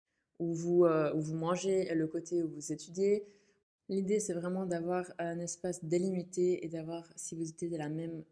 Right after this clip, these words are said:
euh, table ou autre, euh, de faire la différence entre les deux. Comme ça, votre cerveau, il se met en condition quand vous changez de place. Le point numéro quatre, c'est se mettre dans les bonnes conditions. Donc au niveau du confort, de l'ambiance, et cetera, de,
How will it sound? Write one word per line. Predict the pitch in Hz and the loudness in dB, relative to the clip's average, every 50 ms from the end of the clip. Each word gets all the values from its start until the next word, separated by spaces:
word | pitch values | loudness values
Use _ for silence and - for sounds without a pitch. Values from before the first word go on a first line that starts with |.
| _ _ - | _ _ -12
euh, | 165 165 160 156 160 160 _ | -12 -10 -10 -10 -12 -10 _
table | 185 180 175 175 165 160 | -6 -4 -4 -4 -2 -2
ou | 165 175 185 | 0 0 0
autre, | 185 185 - - _ _ _ _ _ _ _ _ _ _ _ _ _ - | 0 -2 -6 -14 _ _ _ _ _ _ _ _ _ _ _ _ _ -6
euh, | 175 170 170 170 170 170 170 165 165 165 160 - - - - | -2 -2 -2 0 0 -2 -2 -2 -2 -2 -4 -4 -6 -12 -16
de | 135 151 156 175 175 170 | -16 -6 -2 0 0 0
faire | 170 170 190 180 | 0 0 0 2
la | 175 165 | 2 2
différence | 160 156 170 - - 185 175 185 185 180 | 0 -2 -4 -4 -4 -4 -4 -4 -8 -10
entre | 175 160 - - | -12 -14 -8 -6
les | 170 156 | -6 -2
deux. | - 160 165 170 175 | 0 2 2 2 0
Comme | 170 - 156 151 151 160 | -2 -6 -8 -8 -6 -6
ça, | - - 170 165 - | -6 -6 -6 -6 -6
votre | - 151 151 151 | -6 -8 -8 -8
cerveau, | - 170 165 160 165 170 | -8 -10 -10 -6 -6 -4
il | 165 | -4
se | 165 - 156 | -4 -4 -4
met | 156 | -6
en | 151 | -6
condition | 151 156 - 165 170 170 180 170 - 175 160 160 165 | -6 -8 -8 -6 -4 -4 -4 -4 -4 -6 -6 -8 -8
quand | - 165 - | -8 -12 -14
vous | - 160 | -12 -14
changez | - - - 151 160 156 | -16 -12 -10 -8 -8 -8
de | - - | -10 -10
place. | _ - - - - - - - _ _ _ _ _ _ _ _ _ _ _ _ | _ -14 -14 -12 -14 -14 -14 -16 _ _ _ _ _ _ _ _ _ _ _ _
Le | 165 | -12
point | 160 - 190 | -8 -6 -4
numéro | 196 196 180 170 165 160 156 | -4 -2 -4 -4 -6 -8 -10
quatre, | - - 175 175 175 | -8 -6 -6 -6 -6
c'est | - 175 | -6 -8
se | - - 170 | -8 -6 -6
mettre | 165 170 170 | -6 -8 -6
dans | 160 160 | -6 -6
les | 156 147 | -6 -6
bonnes | 139 135 160 165 170 170 | -8 -8 -8 -8 -8 -6
conditions. | 170 156 147 147 151 - - - 156 165 202 - - _ _ _ _ _ _ _ _ _ | -6 -8 -6 -6 -6 -6 -6 -6 -6 -6 -6 -8 -12 _ _ _ _ _ _ _ _ _
Donc | 170 170 160 165 | -6 -6 -6 -4
au | 170 | -4
niveau | 165 160 160 151 156 | -4 -2 -2 -2 -4
du | 151 - 156 | -6 -8 -12
confort, | - - - 180 185 180 - - 190 185 185 180 180 180 175 170 | -14 -8 -6 -6 -6 -6 -6 -4 -2 0 2 2 2 0 -2 -2
de | 156 151 | -4 -4
l'ambiance, | 147 156 165 175 175 180 180 180 175 175 175 175 170 175 - - | -4 -4 -4 -6 -6 -6 -6 -6 -6 -6 -6 -6 -6 -6 -6 -8
et | 156 151 | -8 -8
cetera, | - 170 160 - 170 175 190 - 175 170 170 170 165 | -8 -8 -6 -6 -8 -8 -6 -6 -6 -6 -4 -6 -6
de, | 156 151 151 147 151 151 | -8 -8 -8 -8 -8 -8